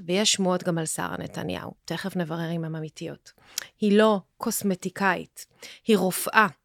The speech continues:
טבעית, מומחית לרפואה סינית ורפואה טבעית. והיא הגורו של היופי בישראל. מה עוד אתם לא יודעים עליה?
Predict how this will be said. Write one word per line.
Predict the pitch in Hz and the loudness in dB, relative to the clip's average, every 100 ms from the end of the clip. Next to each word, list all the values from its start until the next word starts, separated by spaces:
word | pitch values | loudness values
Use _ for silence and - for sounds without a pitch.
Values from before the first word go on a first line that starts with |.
| _ _ | _ _
טבעית, | - 220 170 180 208 185 - - - - | -2 0 0 -2 -2 -2 -8 -14 -14 0
מומחית | 202 196 - 233 - - | 2 2 2 0 0 -6
לרפואה | 170 170 - 175 | -2 -4 0 -2
סינית | 165 - 254 330 440 - 185 | 0 0 2 2 0 -4 -2
ורפואה | 175 233 226 175 160 | 4 4 2 -2 -4
טבעית. | - 156 - - - _ _ _ _ _ _ _ - - - _ _ _ | -8 -14 -14 -20 -20 _ _ _ _ _ _ _ -14 -14 -18 _ _ _
והיא | 147 147 185 214 - _ - 185 | -16 -2 -2 -2 -8 _ -4 -2
הגורו | 156 175 190 233 214 160 - | 0 0 4 6 6 2 -6
של | - - 180 | -8 -2 0
היופי | 170 165 - | 0 -2 -4
בישראל. | 170 92 - - - 92 - _ _ _ _ _ _ _ _ - | -6 -6 -6 -8 -8 -10 -12 _ _ _ _ _ _ _ _ 0
מה | 202 | 4
עוד | 247 226 | 6 6
אתם | 220 180 | 2 -2
לא | 139 | -2
יודעים | 92 - 90 | -4 -6 -8
עליה? | 85 | -10